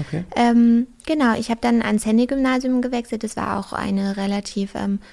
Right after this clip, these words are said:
Speaker 2: musikbetonte Schule. War auch erstmal sehr schwer f-,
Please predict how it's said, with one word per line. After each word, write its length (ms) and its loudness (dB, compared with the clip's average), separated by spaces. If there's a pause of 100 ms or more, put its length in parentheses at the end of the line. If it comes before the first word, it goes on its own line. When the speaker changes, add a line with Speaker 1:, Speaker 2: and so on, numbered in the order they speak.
(200)
Speaker 2:
musikbetonte 1120 0 (320)
Schule. 640 2 (480)
War 180 6
auch 60 0
erstmal 360 4
sehr 180 4
schwer 320 4
f-, 160 -6